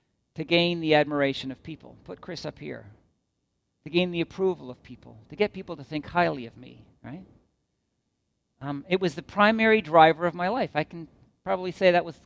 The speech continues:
with great conf-, I'm not proud of it, but that's how I was living my life. I needed that. Um, and in that context, I read Galatians chapter one, verse ten.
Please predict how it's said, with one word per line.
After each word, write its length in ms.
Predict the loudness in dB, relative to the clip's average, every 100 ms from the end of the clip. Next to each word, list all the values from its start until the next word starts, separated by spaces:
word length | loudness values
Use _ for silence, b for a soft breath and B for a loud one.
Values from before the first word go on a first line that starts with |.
| -20
with 120 | -10
great 220 | -2 -2
conf-, 200 | 0 -2 0
I'm 100 | 0
not 160 | 0
proud 300 | 4 6 6
of 80 | 4
it, 140 | -2 -6 _ _ _ _ _ _ _ _
but 100 | -4
that's 140 | 0
how 180 | 6 6
I 80 | 4
was 100 | 0
living 200 | -4 -4
my 140 | -4
life. 260 | -4 -4 -14 _ -4
I 80 | -2
needed 280 | 0 -2
that. 240 | -6 -12 -16 _ _ _ _ _ _ _ _ _ _ _ _ _ _ -16
Um, 160 | -8 0
and 140 | 4
in 140 | 6
that 200 | 6 6
context, 760 | 4 4 4 2 -2 -2 -12 -20 _ _ _ _ -6
I 120 | -2
read 240 | 0 0
Galatians 720 | 0 0 0 -2 -12 -16 -16 -18 -20 _ _ -12
chapter 280 | -12 -12
one, 340 | -12 -12 -12 -18 -20 -20 _ _ b b _ _
verse 200 | -16 -14
ten. 320 | -12 -10 -10